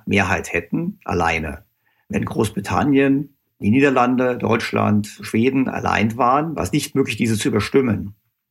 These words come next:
Jetzt ist aber möglich, dass die Südländer, also Frankreich, Italien, Portugal, die anderen, quasi eine Mehrheit haben und damit entscheiden können, auch gegen den Wunsch von Deutschland. Und das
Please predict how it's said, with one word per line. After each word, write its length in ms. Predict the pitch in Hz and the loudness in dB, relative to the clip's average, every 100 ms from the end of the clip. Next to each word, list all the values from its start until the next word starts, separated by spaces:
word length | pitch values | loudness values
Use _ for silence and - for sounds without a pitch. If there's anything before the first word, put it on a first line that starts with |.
| _ - _ _ - | _ -20 _ _ -2
Jetzt 240 | 113 - | 0 -2
ist 100 | 160 | -2
aber 160 | 151 135 | 0 2
möglich, 480 | 127 131 139 135 | 2 2 0 -2
dass 460 | - 107 104 - - 113 | 0 0 -2 -6 -8 -4
die 100 | 101 | -2
Südländer, 580 | 123 131 139 139 135 | -4 -2 0 2 2
also 180 | 127 98 | 0 -4
Frankreich, 460 | - 110 120 117 101 | -4 -2 -2 -2 -2
Italien, 400 | 101 98 104 104 | -2 0 0 -2
Portugal, 460 | 117 104 104 110 | -4 -6 -4 -2
die 100 | 104 | -2
anderen, 520 | - 113 123 127 131 - _ _ | -2 -2 0 -2 -4 -6 _ _
quasi 300 | - 110 104 | -4 0 2
eine 140 | 98 95 | 4 4
Mehrheit 460 | 101 127 131 127 | 4 4 2 0
haben 200 | 120 120 | 0 0
und 140 | 107 104 | 0 0
damit 280 | 95 117 - | 0 0 -4
entscheiden 480 | - 98 101 - | -2 0 0 0
können, 440 | 104 110 107 110 - - _ | 0 0 2 0 -6 -20 _
auch 380 | - 123 107 - | 0 0 0 -6
gegen 240 | - 107 | 0 4
den 100 | 101 | 4
Wunsch 200 | 95 113 | 4 0
von 180 | - 104 | -2 -2
Deutschland. 540 | 101 98 - 85 80 - | 0 -2 -2 -6 -6 -4
Und 120 | - | -4
das 300 | - - | -2 -4